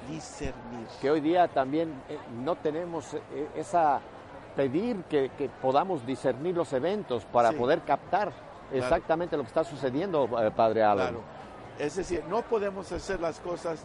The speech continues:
Speaker 1: por, por, porque, eh, pura ganas, porque nos da ganas, ¿no? Ah, tenemos que respetar las emociones, pero también tenemos que usar la inteligencia, también tenemos que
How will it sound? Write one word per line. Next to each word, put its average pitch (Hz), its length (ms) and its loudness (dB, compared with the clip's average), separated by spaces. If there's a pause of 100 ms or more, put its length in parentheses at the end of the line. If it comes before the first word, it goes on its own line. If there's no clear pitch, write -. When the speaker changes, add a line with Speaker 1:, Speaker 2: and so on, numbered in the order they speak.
(360)
Speaker 1:
por, 143 180 -2 (200)
por, 131 180 -2 (560)
porque, 131 680 -4
eh, 104 40 -8 (1300)
pura 190 200 0
ganas, 151 680 -2
porque 131 240 -4
nos 131 160 -8
da 143 140 -4
ganas, 131 640 -2
¿no? 147 200 -8 (540)
Ah, 113 280 -4 (300)
tenemos 185 300 -2
que 190 100 -4
respetar 175 720 0
las 165 180 -4
emociones, 147 840 -6 (400)
pero 175 160 -4
también 180 340 -4
tenemos 175 360 -8
que 160 100 -6
usar 151 320 -4
la 151 120 -4
inteligencia, 143 840 -6 (520)
también 165 320 -6
tenemos 156 400 -6
que 139 180 -6